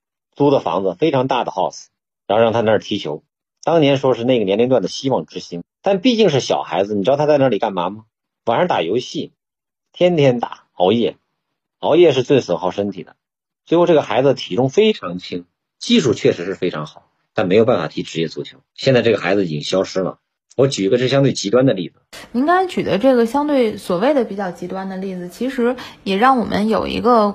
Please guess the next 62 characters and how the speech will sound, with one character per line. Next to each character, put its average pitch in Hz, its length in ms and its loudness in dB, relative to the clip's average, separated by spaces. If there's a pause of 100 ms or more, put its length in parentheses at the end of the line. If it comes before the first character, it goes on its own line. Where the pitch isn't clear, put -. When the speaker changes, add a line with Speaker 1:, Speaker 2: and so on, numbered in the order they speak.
(120)
Speaker 2:
困 302 240 2
惑 254 140 0
和 233 100 0
疑 208 180 -2
问 208 160 0
啊， 233 360 0
就 240 160 -2
是， 185 340 -2 (360)
嗯， 185 180 0
这 330 160 4
些 285 100 0
孩 226 240 0
子 240 120 2
出 - 180 -2
了 269 100 4
国 180 160 2
之 226 140 -2
后 240 240 0
就 240 100 0
完 190 300 0
全 196 280 0
是 202 280 -2
自 302 280 -6
己 156 280 -6
在 170 540 0 (100)
那 196 120 2
边 185 200 2
生 190 240 -2
活 190 140 -2
吗？ - 160 -12
我 170 180 2
们 151 200 -4
的 214 300 2 (280)
经 302 200 0
纪 277 80 2
人 180 400 -2
和 - 220 0
他 220 240 0
保 202 240 0
持 226 180 -4
一 233 60 0
种 165 160 -4
什 - 160 -6
么 160 80 -2
样 302 160 2
的 208 80 2
联 - 160 -6
络 247 240 0
呢？ 175 160 -6 (720)
Speaker 1:
肯 117 180 2
定 160 140 8
会 160 140 6
给 101 100 4
他 120 120 4
租 165 260 4
房 82 360 0
子， 92 260 2 (320)
安 143 200 4
排 113 160 2
他 98 120 2
吃 95 320 -4
住， - 320 -6